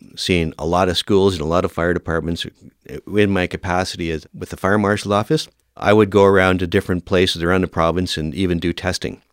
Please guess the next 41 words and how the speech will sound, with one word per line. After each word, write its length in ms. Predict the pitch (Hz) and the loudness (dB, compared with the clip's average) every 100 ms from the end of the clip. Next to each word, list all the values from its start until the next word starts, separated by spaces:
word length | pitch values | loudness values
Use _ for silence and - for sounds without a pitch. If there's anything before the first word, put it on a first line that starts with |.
| - | -8
And 120 | 87 | -2
I'd 160 | 90 87 | 0 0
look 200 | 87 - | -2 -2
at 120 | 80 _ _ | -6 _ _
how 140 | - 95 | -2 0
the 100 | 90 | 0
school's 340 | - 95 85 | 0 0 0
testing 460 | - 85 - 87 82 | -2 -4 -2 -4 -4
and 100 | 78 | -4
their 120 | 73 | -8
equipment 520 | - 131 - 92 82 | -4 -4 -2 -4 -6
and 100 | - | -8
all 120 | 87 | -6
that 140 | 92 - | -6 -6
type 180 | - | -12
of 80 | - | -12
stuff. 220 | - - - _ _ _ | -12 -14 -16 _ _ _
I 160 | - 113 | 2 2
started 460 | - 123 110 104 101 | 4 6 8 8 6
out 280 | 98 98 - | 6 6 2
from 520 | - 95 90 82 - | -2 0 0 -2 -2
early 540 | 110 127 120 90 82 - | 4 6 6 4 0 -4
the 120 | 85 78 | -8 -6
position 520 | 92 85 98 - 90 | -2 2 2 2 -2
of 120 | 80 | -2
having 300 | 87 87 90 | -2 -2 0
a 40 | |
lot 200 | 85 87 | 0 0
of 60 | 85 | 0
respect 460 | 82 - 92 85 - | -4 -2 0 0 -4
for 180 | - | -10
what 320 | 76 82 85 - - | -4 -2 -2 -4 -6
S 200 | 85 87 | -4 -4
F 160 | 80 | -4
A 160 | 82 80 | -4 -4
did 320 | 85 78 - _ _ - | -4 -6 -8 _ _ -10
under 280 | 80 85 85 | -6 -2 -2
the 80 | 85 | 0
leadership 520 | 87 82 78 85 - | 0 0 -2 -6 -6
of 180 | 73 - | -10 -6
Gord, 580 | 85 78 80 78 80 | -2 -2 -2 -4 -10